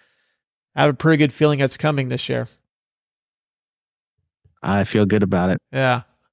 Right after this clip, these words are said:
Speaker 1: I love Galaxy Quest. That was another movie that, like, "Oh, this movie's gonna be kinda dumb." And then I watched it.
Speaker 2: <laughs>
Speaker 1: Like, this movie fucking rocks.
Speaker 2: It does.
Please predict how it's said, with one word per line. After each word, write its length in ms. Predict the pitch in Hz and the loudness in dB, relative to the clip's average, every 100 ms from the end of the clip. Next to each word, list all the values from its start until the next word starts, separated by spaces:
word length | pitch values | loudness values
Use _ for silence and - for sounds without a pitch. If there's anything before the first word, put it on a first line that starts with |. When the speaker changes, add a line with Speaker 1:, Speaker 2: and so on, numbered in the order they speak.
| _ | _
Speaker 1:
I 100 | 143 | 2
love 240 | 143 139 127 | 4 2 2
Galaxy 460 | 127 123 127 135 | 2 2 0 -4
Quest. 480 | 120 135 123 - - | -2 0 0 -4 0
That 120 | 143 | 2
was 120 | 156 | 2
another 280 | 143 147 143 | 2 2 2
movie 260 | 135 135 131 | 2 0 0
that, 100 | 123 | 0
like, 200 | 120 123 | 0 2
"Oh, 140 | 143 | 2
this 160 | 139 139 | 2 -2
movie's 240 | 135 120 | -4 -6
gonna 120 | 117 117 | -6 -6
be 80 | |
kinda 260 | 117 120 117 | -4 -4 -2
dumb." 400 | 117 120 120 120 | 0 0 0 -2
And 80 | 120 | -2
then 120 | 123 | -2
I 200 | 120 117 | 0 0
watched 440 | 123 117 120 - - | 0 2 2 0 -2
it. 220 | 110 - | -4 -2
Speaker 2:
<laughs> 60 | - - - - - 143 - | -4 -4 -4 -4 -6 -8 -2
Speaker 1:
Like, 300 | 139 120 127 | -2 -4 -4
this 220 | 151 - | -4 -2
movie 160 | 196 117 | -2 -2
fucking 320 | - 107 101 | -2 -4 -4
rocks. 760 | 104 113 170 110 - - - _ _ _ _ _ _ | -2 2 2 0 -4 -10 -10 _ _ _ _ _ _
Speaker 2:
It 180 | - 107 | -6 -2
does. 460 | 101 95 87 - | 0 2 2 0